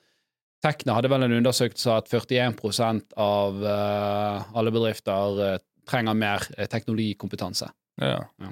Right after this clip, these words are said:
Speaker 2: Jeg hørte han, eh, Kristoffer som var i, i podden her for noen uker siden, da var ikke jeg, eh, med da. Men jeg hørte han sa, han er jo innenfor servicebransjen, og mitt inntrykk er jo at det er voldsomt, eh,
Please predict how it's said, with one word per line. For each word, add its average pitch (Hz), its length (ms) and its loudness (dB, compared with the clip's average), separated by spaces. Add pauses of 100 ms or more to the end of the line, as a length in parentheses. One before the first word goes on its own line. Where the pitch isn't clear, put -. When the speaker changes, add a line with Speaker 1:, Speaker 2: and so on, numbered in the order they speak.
(120)
Speaker 2:
Jeg 147 120 4
hørte 185 280 4
han, 175 320 4
eh, 135 640 2
Kristoffer - 640 0
som 123 140 -4
var 131 220 4
i, 113 300 0
i 117 140 -2
podden 131 360 0
her 117 100 2
for 120 120 -4
noen 113 180 -2
uker 113 200 -2
siden, 113 280 0
da 123 120 4
var 123 120 4
ikke 131 220 0
jeg, 117 240 2
eh, 113 160 0
med 113 320 0
da. 139 60 0 (560)
Men 131 80 0
jeg 143 100 4
hørte 151 220 2
han 156 100 4
sa, 135 300 6
han 143 140 4
er 131 100 4
jo 131 100 4
innenfor 139 220 2
servicebransjen, 107 920 2
og 123 140 0
mitt 139 180 2
inntrykk 139 360 0
er 135 140 4
jo 127 80 4
at 120 100 0
det 123 100 4
er 127 60 2
voldsomt, 131 640 0 (220)
eh, 110 540 2